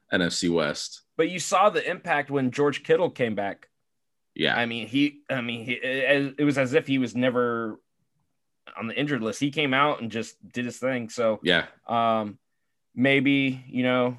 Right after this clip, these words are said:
Speaker 2: Nick Bosa does the same thing coming into next year, and Jimmy Garoppolo stays healthy too. Who knows?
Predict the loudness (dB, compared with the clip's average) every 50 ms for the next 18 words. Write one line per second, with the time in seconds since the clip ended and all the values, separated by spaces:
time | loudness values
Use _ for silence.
0 | -8 -4 -2 -2 0 2 4 4 4 2 0 -2 0 0 0 0 0 -4 -4 -4
1 | -4 -2 -4 -2 -2 -2 -2 -4 -4 -8 -10 _ -10 -8 -6 -4 -4 -6 -6 -8
2 | -8 -10 -10 -8 -8 -8 -8 -10 -8 -6 -6 -4 -4 -4 -4 -4 -4 -4 -2 -2
3 | 0 0 0 -2 -2 -2 0 2 2 2 0 -4 -8 -8 -8 -8 -8 -6 -8 -6
4 | -6 -8 -12 -8 -6 -4 -4 -4 -4 -6 -8 -8 -8 -6 -4 -4 -6 -6 -8 -10